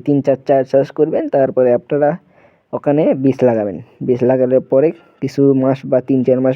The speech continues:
পরে এইরকম আসবে, দেখেন এইরকম গাছ হবে। তারপরে আপনারা, তারপরে ধরবে। এই যে দেখেন অনেক সুন্দর কিন্তু হুতুম আনাস,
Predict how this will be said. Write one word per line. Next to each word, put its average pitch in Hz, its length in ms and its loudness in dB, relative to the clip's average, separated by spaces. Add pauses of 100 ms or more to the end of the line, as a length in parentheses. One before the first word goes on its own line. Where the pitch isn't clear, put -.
পরে 135 160 2 (120)
এইরকম 123 380 0
আসবে, 151 220 -2 (840)
দেখেন 135 340 -2 (300)
এইরকম 127 320 -2 (100)
গাছ 117 220 -4
হবে। 123 180 -4 (960)
তারপরে 135 440 0
আপনারা, 147 300 0 (200)
তারপরে 131 360 0
ধরবে। 113 280 -4 (760)
এই 139 220 0
যে 123 160 -2
দেখেন 123 260 -2 (720)
অনেক 120 220 -4 (100)
সুন্দর 123 260 -2 (100)
কিন্তু 120 300 -4 (240)
হুতুম 123 320 -4
আনাস, 120 240 -4